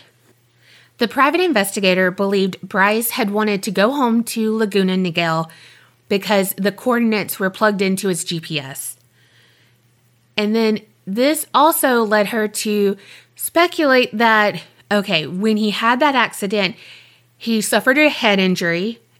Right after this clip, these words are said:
and it left him disoriented. Then with the blood, it, you know, like,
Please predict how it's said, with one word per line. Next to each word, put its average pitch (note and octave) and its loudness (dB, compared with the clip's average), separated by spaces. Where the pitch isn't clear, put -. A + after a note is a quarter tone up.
and G3 0
it G3 0
left F#3 -2
him F#3+ -2
disoriented. D3 -6
Then A3+ 4
with G3 0
the E3 2
blood, D4+ 2
it, B3 -4
you A#3+ 2
know, B3 6
like, G3 2